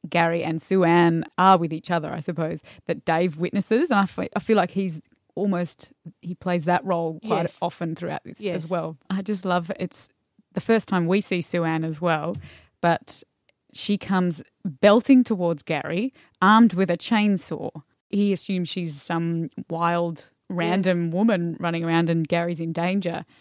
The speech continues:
Speaker 1: Of course, that's not the case. But I just love that that feels to me like a really great sum up of their relationship, of this unexpected meeting of two people.
Speaker 2: And that she comes at Gary with a chainsaw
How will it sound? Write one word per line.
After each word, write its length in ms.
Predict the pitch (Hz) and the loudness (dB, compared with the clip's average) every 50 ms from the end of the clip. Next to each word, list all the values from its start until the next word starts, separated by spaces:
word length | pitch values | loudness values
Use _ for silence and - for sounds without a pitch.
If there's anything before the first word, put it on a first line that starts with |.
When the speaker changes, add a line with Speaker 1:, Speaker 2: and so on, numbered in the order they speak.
| _ _ _ | _ _ _
Speaker 1:
Of 60 | _ | _
course, 160 | - 185 180 | -4 -2 2
that's 140 | 190 185 - | 2 0 0
not 100 | - - | 0 -6
the 80 | - 165 | -8 -4
case. 420 | - 165 - - - 240 - - - _ _ _ _ _ _ _ _ | -2 -2 -2 0 0 -2 -4 -6 -14 _ _ _ _ _ _ _ _
But 220 | - 214 196 - - _ _ _ | 4 4 4 4 2 _ _ _
I 100 | 185 202 | 2 2
just 160 | 190 214 165 | 2 2 2
love 160 | 180 185 180 - | 4 2 4 2
that 220 | 185 - 160 143 | 0 -4 -4 0
that 420 | - 190 208 240 - - - - - _ _ _ _ | 2 2 2 2 0 -6 -14 -18 -20 _ _ _ _
feels 460 | - - - 214 202 208 214 196 - - | -20 -6 -2 0 2 2 2 0 -2 -6
to 120 | - - | -6 -4
me 320 | 190 190 190 185 170 170 156 | -2 0 2 2 2 0 0
like 240 | 165 165 160 - - | 0 -2 -2 0 0
a 80 | 165 | -2
really 260 | 156 156 175 175 185 | 0 0 0 0 0
great 320 | 175 143 185 175 - - - | 0 2 0 0 0 0 -6
sum 220 | - - 180 170 175 | -6 -4 -2 -2 -2
up 140 | 170 160 - | -2 -4 -6
of 160 | 175 160 139 | -8 -8 -2
their 200 | 165 170 170 170 | 0 2 2 2
relationship, 720 | 165 165 160 165 165 165 - 202 202 - - 294 - _ _ _ _ _ _ _ _ | 0 -2 -2 -4 -4 -4 -6 -8 -6 -6 -8 -10 -10 _ _ _ _ _ _ _ _
of 280 | - 180 170 160 151 - | -4 -2 -2 -4 -4 -6
this 200 | 185 170 - - - | -6 -6 -6 -6 -4
unexpected 1160 | 196 190 196 190 - - - - - - _ 156 - - _ - 180 170 160 147 147 - - _ _ _ _ _ _ _ _ _ _ | -2 -2 0 -2 -2 -6 -10 -14 -16 -6 _ -6 -6 -6 _ -4 -4 -4 -4 -6 -10 -14 -16 _ _ _ _ _ _ _ _ _ _
meeting 440 | 190 185 180 185 180 - 240 254 269 | -8 -8 -8 -8 -8 -8 -6 -6 -6
of 100 | 214 - | -8 -10
two 200 | - - 220 202 | -10 -10 -10 -10
people. 420 | - - 190 196 - 240 247 302 330 262 - | -8 -10 -12 -10 -8 -8 -8 -8 -10 -10 -8
Speaker 2:
And 140 | 254 247 247 | -6 -4 -4
that 120 | 254 214 | -4 -4
she 140 | - - 254 | -8 -12 -14
comes 280 | - - 262 269 277 285 | -8 -6 -4 -4 -4 -4
at 80 | 269 | -6
Gary 200 | 214 233 220 214 214 | -6 -4 -4 -4 -4
with 100 | 208 190 | -6 -6
a 40 | 196 | -8
chainsaw 640 | - - 220 214 208 208 202 - 208 196 196 196 - | -10 -10 -10 -8 -8 -10 -10 -10 -10 -8 -8 -10 -12